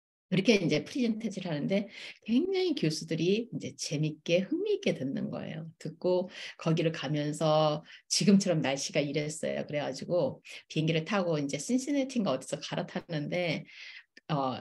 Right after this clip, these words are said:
날씨가 갑자기 이래가지고 비행기가 뜨질 않아가지고 거기서 거의 스트랜드 된다 그러거든요. 비행장에 그냥 <laughs> 거기서 있느라고 이 처음 대학에 이제 도착하는데 한밤중에 도착을 한 거예요. 그러니까 열두 시 넘어서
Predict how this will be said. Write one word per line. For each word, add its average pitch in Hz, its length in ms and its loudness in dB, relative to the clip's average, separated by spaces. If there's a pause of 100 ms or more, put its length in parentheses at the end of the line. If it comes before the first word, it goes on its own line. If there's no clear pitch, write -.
(100)
날씨가 160 340 2
갑자기 165 320 0
이래가지고 151 240 2
비행기가 151 380 -2
뜨질 233 260 -2
않아가지고 135 400 -4
거기서 151 640 -4
거의 156 320 0
스트랜드 233 760 4
된다 131 300 2
그러거든요. 135 560 -2
비행장에 156 480 0
그냥 135 220 0 (300)
<laughs> - 260 -10
거기서 156 360 0 (600)
있느라고 160 1120 0 (480)
이 202 200 4
처음 220 400 0
대학에 156 580 4
이제 139 580 2
도착하는데 165 1000 -2
한밤중에 302 580 0
도착을 139 360 -4
한 147 240 -10
거예요. 131 220 -4
그러니까 131 140 -4
열두 160 300 0
시 190 160 -2
넘어서 156 880 -2